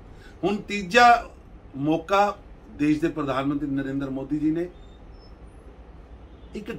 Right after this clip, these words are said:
ਗਰੀਬ ਪਰਿਵਾਰ ਚੋਂ, ਐਸ ਟੀ ਪਰਿਵਾਰ ਚੋਂ, ਸ਼ਡਿਊਲਡ ਟ੍ਰਾਈਬ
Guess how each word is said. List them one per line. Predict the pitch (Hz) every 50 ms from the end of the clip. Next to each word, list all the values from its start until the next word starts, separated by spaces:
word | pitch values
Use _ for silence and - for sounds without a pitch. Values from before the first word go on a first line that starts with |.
| - -
ਗਰੀਬ | 147 151 196 220 247 254 - - -
ਪਰਿਵਾਰ | - 190 175 165 165 160 156 165 156
ਚੋਂ, | 151 185 180 -
ਐਸ | - 196 180 -
ਟੀ | - - 220 214
ਪਰਿਵਾਰ | 180 170 175 151 143 147 139 139
ਚੋਂ, | 139 - 151 147
ਸ਼ਡਿਊਲਡ | - - 135 139 170 180 190 196 196 - - - - - - - -
ਟ੍ਰਾਈਬ | - 165 160 165 185 202 208 185